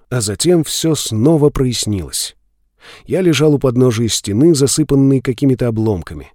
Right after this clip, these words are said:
Орб пуст, до дна отдав все доспеху. Лихорадочно запитал его заново со своего резерва,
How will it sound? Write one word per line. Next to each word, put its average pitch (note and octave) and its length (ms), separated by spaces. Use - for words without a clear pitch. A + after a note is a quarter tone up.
Орб D#3+ 280
пуст, - 400
до G#2+ 180
дна A#2+ 300
отдав B2 520
все C#3 200
доспеху. B2 600
Лихорадочно B2+ 760
запитал B2+ 440
его A#2+ 200
заново D#3 500
со D3 160
своего D3 340
резерва, D#3 560